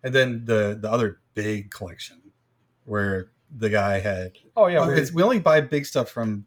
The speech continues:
Speaker 1: dead people,
Speaker 2: Yeah,
Speaker 1: apparently.
Speaker 2: yeah, that's the, that's the one where it, it spent half a year in my house and, uh,
Speaker 1: Yeah.
Speaker 2: took my car, your truck,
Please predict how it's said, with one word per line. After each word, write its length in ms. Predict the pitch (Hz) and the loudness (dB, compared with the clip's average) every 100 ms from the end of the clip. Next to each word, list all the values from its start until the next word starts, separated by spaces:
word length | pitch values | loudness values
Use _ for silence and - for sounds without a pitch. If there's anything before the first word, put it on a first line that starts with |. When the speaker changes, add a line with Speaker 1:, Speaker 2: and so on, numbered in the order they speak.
| _ | _
Speaker 1:
dead 160 | 113 110 | -8 -6
people, 260 | 107 - - | -8 -14 -2
Speaker 2:
Yeah, 180 | 180 190 | 4 4
Speaker 1:
apparently. 220 | 135 127 | 4 -2
Speaker 2:
yeah, 140 | 160 139 | 0 2
that's 240 | 139 139 | 2 -2
the, 160 | 135 123 | -4 -4
that's 260 | 120 147 - | 0 -2 -2
the 60 | |
one 220 | 147 139 | -4 -2
where 260 | 135 131 123 | -2 0 0
it, 80 | 104 _ | -2 _
it 160 | 120 - | -16 -14
spent 240 | - 123 | -8 -6
half 240 | 135 139 127 | -4 -6 -6
a 40 | |
year 200 | 123 131 | -6 -4
in 60 | 120 | -4
my 200 | 127 120 | -6 -6
house 460 | 120 113 123 - | -6 -4 -4 -4
and, 220 | 110 107 | -8 -8
uh, 160 | 107 104 - - | -6 -8 -8 -4
Speaker 1:
Yeah. 220 | 110 101 | 0 0
Speaker 2:
took 220 | 156 - _ _ _ - | 0 -4 _ _ _ -8
my 220 | 120 147 | -2 0
car, 440 | 151 147 135 139 135 | 0 2 4 4 2
your 240 | 117 151 | -2 -6
truck, 640 | - - 139 131 127 135 | -6 -4 0 2 0 -4